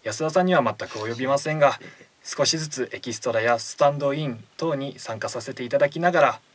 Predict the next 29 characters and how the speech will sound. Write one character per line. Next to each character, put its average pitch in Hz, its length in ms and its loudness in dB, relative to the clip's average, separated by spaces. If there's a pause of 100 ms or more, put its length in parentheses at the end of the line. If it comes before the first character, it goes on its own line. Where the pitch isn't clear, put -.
(220)
ワ 117 100 2
ー - 20 -6
ク - 80 -6
シ - 100 -2
ョ - 40 0
ッ - 20 -16
プ - 140 -6
な 117 140 2
ど 110 100 -2
で 104 180 -2 (300)
演 120 160 -2
技 110 80 -8
の 113 100 0
勉 110 180 -6
強 123 180 -4
を - 20 -4
さ、 - 240 -8 (240)
さ - 120 -12
せ 113 120 -10
て 104 100 -10
い 98 60 -8
た 107 80 -8
だ 104 80 -4
い 104 80 -8
て 120 80 -8
お 117 80 -2
り 123 80 -4
ま 143 100 2
す。 - 240 -6